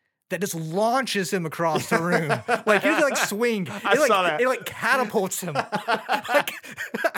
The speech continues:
Speaker 2: And by the
Speaker 1: <laughs>
Speaker 2: way, with that suit on, he probably weighs, like, five hundred pounds. Uh, by the way, we haven't talked about his suit. Suit does look cool. Mister Freeze suit looks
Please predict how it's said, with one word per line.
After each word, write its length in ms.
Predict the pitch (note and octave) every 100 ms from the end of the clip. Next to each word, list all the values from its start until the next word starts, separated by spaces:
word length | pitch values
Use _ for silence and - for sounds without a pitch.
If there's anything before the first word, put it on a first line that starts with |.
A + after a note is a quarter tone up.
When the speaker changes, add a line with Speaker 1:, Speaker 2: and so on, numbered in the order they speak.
| - - -
Speaker 2:
And 100 | A#3+
by 120 | D4
the 100 | B3+
Speaker 1:
<laughs> 40 | B3
Speaker 2:
way, 160 | G3+ - G#3
with 100 | A3+
that 180 | A3 D4
suit 320 | - - B3+ A3+
on, 340 | E3+ D3+ D3 - -
he 80 | A#3+
probably 240 | C4 B3
weighs, 240 | G#3 G#3+
like, 160 | G3+ F3 -
five 220 | F3 F3+
hundred 180 | F#3+ F3+
pounds. 500 | F3+ D#3 F3+ G3+ G3 - _ _ _ _ - - - D#5 D5 D#5
Uh, 180 | F#3 D#3+ - D#3+ - - - - - - _ _
by 120 | G#3
the 80 | G3
way, 80 | E3
we 60 | G3+
haven't 120 | G3+
talked 240 | F3 D3+
about 160 | D3+ C3+
his 200 | B2 C3
suit. 340 | - D3 C3+
Suit 280 | - F#4 C#4+
does 180 | F#3+ F3+
look 140 | D#3+ D3
cool. 500 | E3 D#3 C3+ C#3 C#3 _ _
Mister 220 | F3+ F3+
Freeze 240 | - E3+ D3+
suit 180 | D#3
looks 160 | C#3 C3